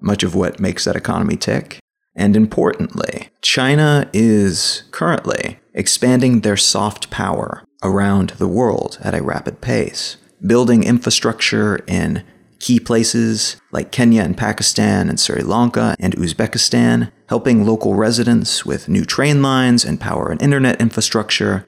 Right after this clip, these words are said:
and brand new government buildings. And in turn, as a result of that relationship, China gains a sort of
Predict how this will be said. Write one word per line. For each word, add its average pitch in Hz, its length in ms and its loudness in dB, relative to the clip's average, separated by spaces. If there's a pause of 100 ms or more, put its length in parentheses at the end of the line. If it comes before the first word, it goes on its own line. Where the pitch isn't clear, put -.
(140)
and 92 140 0
brand 101 240 2
new 95 140 4
government 117 460 0
buildings. 127 600 -2 (300)
And - 180 -2
in 90 140 0
turn, - 520 -4 (160)
as - 180 -4
a 85 40 -2
result 123 360 0
of - 80 -6
that 95 200 -2
relationship, - 800 -2 (380)
China 135 400 2
gains 120 680 4
a - 140 -2
sort 110 420 0
of 92 500 -2